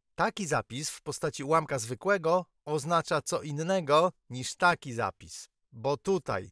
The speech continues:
najpierw zgodnie z kolejnością działań dzielimy osiem przez cztery, a potem dodajemy do wyniku tego dzielenia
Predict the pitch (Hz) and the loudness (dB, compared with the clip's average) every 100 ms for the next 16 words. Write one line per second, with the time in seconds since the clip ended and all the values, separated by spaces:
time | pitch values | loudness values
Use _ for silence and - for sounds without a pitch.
0 | _ 123 160 156 - 98 95 120 147 135 | _ 0 0 0 -4 -8 -6 -2 -2 -2
1 | - 147 139 156 143 127 107 147 131 107 | -6 -4 -2 -2 -4 -6 -2 2 2 0
2 | 87 - _ _ 117 143 156 147 123 - | -4 -16 _ _ -8 -6 -4 -4 -4 -2
3 | 123 131 - 113 95 - 135 - - - | -4 -2 -4 -6 -8 -10 -8 -8 -8 -4
4 | 107 107 156 190 _ _ 143 127 - 226 | -2 0 0 -2 _ _ 0 0 4 8
5 | 233 - 120 95 85 _ 107 131 123 151 | 8 6 -4 -4 -12 _ -6 -4 0 0
6 | 170 143 135 120 160 175 151 139 127 110 | -2 -2 -2 -2 -6 -6 -6 -4 -4 -4
7 | 131 143 143 131 | -2 -2 -2 -4